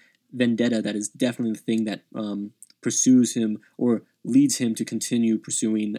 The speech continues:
uh, vampires and killing off vampires. But the idea is that he is completely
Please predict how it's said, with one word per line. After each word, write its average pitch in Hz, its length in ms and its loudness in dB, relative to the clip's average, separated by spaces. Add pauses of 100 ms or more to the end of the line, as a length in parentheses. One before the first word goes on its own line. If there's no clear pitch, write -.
uh, 104 220 -8
vampires 107 580 -4
and 107 80 -10
killing 107 260 -6
off 139 200 -2
vampires. 104 520 -10 (580)
But 147 100 0
the 160 80 4
idea 156 460 0 (220)
is 151 200 2
that 160 160 -6
he 196 200 -4
is 175 120 -2
completely 156 680 -2